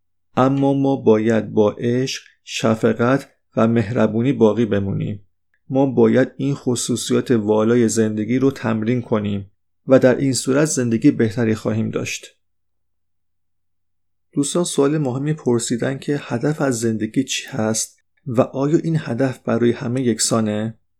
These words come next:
البته جواب این سوال بستگی داره به اینکه شما در مورد کدوم جنبه از زندگی صحبت می‌کنین. اگر از دید کارما به قضیه نگاه کنیم، هدف برای همه یکسانه.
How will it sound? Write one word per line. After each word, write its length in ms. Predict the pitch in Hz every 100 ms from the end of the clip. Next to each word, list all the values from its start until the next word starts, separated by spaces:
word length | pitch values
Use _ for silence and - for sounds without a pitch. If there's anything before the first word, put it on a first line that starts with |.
| _ _ _ _ _ _ _ _ _ _
البته 360 | 165 190 190 160
جواب 420 | 147 131 143 143
این 160 | 135 135
سوال 360 | - 139 160
بستگی 480 | 160 123 - 139 147
داره 280 | 151 151 156
به 120 | 131
اینکه 260 | 131 143 151
شما 420 | - 113 127 143
در 280 | 123 113 113
مورد 500 | 110 113 123 131 151
کدوم 400 | - 113 127 131
جنبه 380 | 117 110 110
از 140 | 127 120
زندگی 640 | - 110 107 104 123 135
صحبت 560 | 135 - 110 110 117 -
می‌کنین. 500 | 98 98 101 104 101 _ _ _ _ _ _ _ _ _ _
اگر 300 | 139 170 190
از 260 | - 131 -
دید 220 | 143 -
کارما 520 | - - 123 117 143
به 120 | 156
قضیه 380 | 156 147 143 143
نگاه 420 | 135 127 123 120
کنیم، 480 | - 117 113 113 110 _ _
هدف 500 | - 139 127 156 160
برای 340 | - 120 117 117
همه 320 | 107 117 139
یکسانه. 760 | 110 - - 113 104 104 101